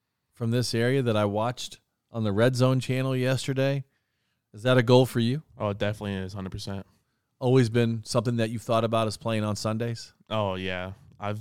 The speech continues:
Speaker 2: I just watched him on T V. It's always been a, a dream of mine.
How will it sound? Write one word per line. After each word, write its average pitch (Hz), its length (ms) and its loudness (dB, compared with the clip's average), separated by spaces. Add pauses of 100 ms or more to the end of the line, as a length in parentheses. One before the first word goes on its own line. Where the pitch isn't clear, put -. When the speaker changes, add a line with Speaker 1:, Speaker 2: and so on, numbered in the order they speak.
(140)
Speaker 2:
I 104 140 -8
just 110 420 -16
watched 107 260 -2
him 110 100 -2
on 101 120 -2
T 101 180 -10
V. 98 180 -6
It's 98 120 -10
always 98 140 -6
been 95 360 -12
a, - 20 -20
a - 40 -16
dream 98 180 -8
of 95 80 -8
mine. 95 240 -10